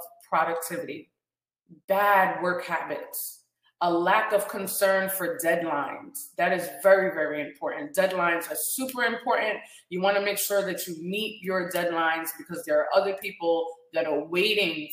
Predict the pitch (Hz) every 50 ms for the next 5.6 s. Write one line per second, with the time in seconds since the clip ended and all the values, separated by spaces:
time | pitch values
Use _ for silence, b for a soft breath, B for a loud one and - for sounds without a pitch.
0 | - - 208 208 202 202 - - 185 180 170 170 - - - - 202 202 208 -
1 | - - - - - - 170 175 180 - - 170 131 127 107 101 - - - 233
2 | 240 226 - - - - - - - - _ _ _ _ _ _ _ _ _ _
3 | _ _ _ _ _ _ _ _ _ _ _ - - 240 240 240 240 247 247 247
4 | - - - 220 214 214 202 220 214 - - 226 208 196 - - 180 165 165 160
5 | - - - 151 156 170 175 - - - -